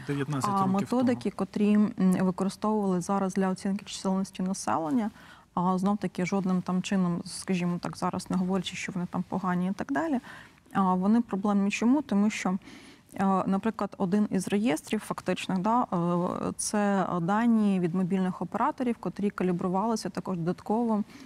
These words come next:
Speaker 2: а, через соціологічні дослідження, котрі, в свою чергу, а, базувались на,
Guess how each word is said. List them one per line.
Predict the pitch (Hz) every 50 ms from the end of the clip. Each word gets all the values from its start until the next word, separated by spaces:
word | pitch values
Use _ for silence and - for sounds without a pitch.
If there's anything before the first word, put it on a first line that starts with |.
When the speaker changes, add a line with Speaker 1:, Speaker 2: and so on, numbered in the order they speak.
| - - - - - -
Speaker 2:
а, | 175 180 180
через | - - 202 196 196 190
соціологічні | - 190 - - 190 196 196 185 - - 180
дослідження, | 175 185 - - 202 190 175 160 - - - 180 -
котрі, | - 190 - 202 214
в | 202
свою | - - - 185 175 170
чергу, | 165 - - 254 277 320 320 285 - 233 214 208 202 -
а, | - 185 180
базувались | 180 170 185 185 - 190 180 196 208 233 240 220 208 208 - - -
на, | 190 175 180 185 185 185 190 185